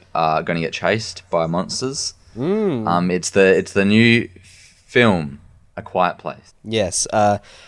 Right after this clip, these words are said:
Speaker 2: directed and, uh, starring Jim Halpert from The Office.
Speaker 1: Mm-hmm.
Speaker 2: This is a movie all about, uh, alien creatures, I imagine. I, they didn't really go into that,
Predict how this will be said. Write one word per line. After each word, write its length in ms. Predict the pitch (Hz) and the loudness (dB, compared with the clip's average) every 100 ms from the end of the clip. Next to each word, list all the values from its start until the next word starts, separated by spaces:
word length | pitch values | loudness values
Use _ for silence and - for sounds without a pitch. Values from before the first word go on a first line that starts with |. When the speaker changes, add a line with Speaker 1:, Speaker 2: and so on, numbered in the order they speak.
| - _ | -20 _
Speaker 2:
directed 600 | - 143 156 - 151 135 - _ | -2 2 2 2 -4 -6 -16 _
and, 520 | 117 120 117 113 110 - | 2 2 2 -4 -6 -4
uh, 160 | 113 110 | -2 0
starring 560 | - 117 117 113 113 | 0 4 4 4 0
Jim 220 | 110 113 110 | -2 -2 0
Halpert 360 | 113 110 131 | 0 0 -4
from 160 | - 107 | -4 -4
The 100 | 107 | -2
Office. 480 | 117 - 165 - - - - | 0 0 -2 -4 -8 -16 -4
Speaker 1:
Mm-hmm. 280 | 101 127 156 - | -2 0 -2 -2
Speaker 2:
This 200 | 165 - | 0 2
is 100 | 175 | 2
a 40 | |
movie 560 | 165 175 175 180 175 165 | 2 4 4 2 2 -2
all 240 | - 170 170 | 2 4 4
about, 440 | 165 165 165 - _ | 4 4 4 0 _
uh, 220 | 104 123 - | 0 0 2
alien 420 | 127 156 165 147 | 2 2 2 0
creatures, 420 | 123 151 147 165 151 | 0 0 0 -2 0
I 100 | 127 | 0
imagine. 540 | 127 147 147 151 151 - - | 2 0 0 -2 -2 -8 -2
I, 420 | 117 113 110 110 - _ _ - - | 0 2 0 -2 -8 _ _ -20 -4
they 100 | 117 | -2
didn't 160 | 123 117 | 0 0
really 200 | 117 110 | -2 2
go 200 | 110 110 | 4 4
into 220 | 113 117 | 0 0
that, 280 | 110 107 | 2 0